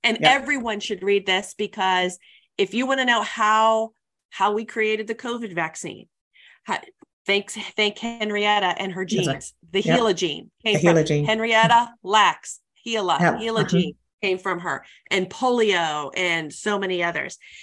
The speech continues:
Speaker 1: And then the one, um, and, and I mentioned, um, Demon Copperhead.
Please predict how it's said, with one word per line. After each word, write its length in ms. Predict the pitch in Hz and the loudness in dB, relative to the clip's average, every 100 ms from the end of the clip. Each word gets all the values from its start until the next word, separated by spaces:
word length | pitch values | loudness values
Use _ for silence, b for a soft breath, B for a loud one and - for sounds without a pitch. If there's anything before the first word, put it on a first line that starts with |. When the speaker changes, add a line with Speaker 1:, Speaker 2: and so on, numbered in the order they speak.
| B 269 - | B -10 -2
Speaker 1:
And 120 | 226 | 0
then 120 | 240 | 0
the 100 | 226 | -2
one, 240 | 214 320 427 - _ _ | -2 -2 -2 -6 _ _
um, 420 | 226 226 202 196 202 | -4 -2 -4 -6 -8
and, 180 | - - - | -6 -6 -6
and 180 | 208 | -2
I 100 | 208 | -2
mentioned, 600 | 214 262 269 220 196 185 - | 0 -2 -2 -6 -6 -8 -8
um, 380 | 196 180 170 170 185 | -6 -4 -6 -10 -8
Demon 240 | 208 208 | -6 -4
Copperhead. 720 | 185 - 208 196 180 175 170 | -6 -8 -6 -6 -4 -4 -6